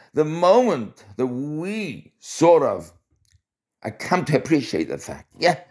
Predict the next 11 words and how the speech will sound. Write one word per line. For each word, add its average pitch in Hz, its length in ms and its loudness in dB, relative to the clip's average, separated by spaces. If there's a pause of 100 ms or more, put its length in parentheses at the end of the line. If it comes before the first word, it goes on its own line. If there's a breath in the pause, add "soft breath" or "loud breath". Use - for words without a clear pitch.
(140 soft breath)
it - 160 -4
also - 200 2
makes 131 260 -4
logical 113 560 0
sense. 110 500 -8 (160 loud breath)
It's - 220 -8
part 180 320 2
of 143 80 2
our 127 160 0
logic 135 560 0
also. 120 600 -2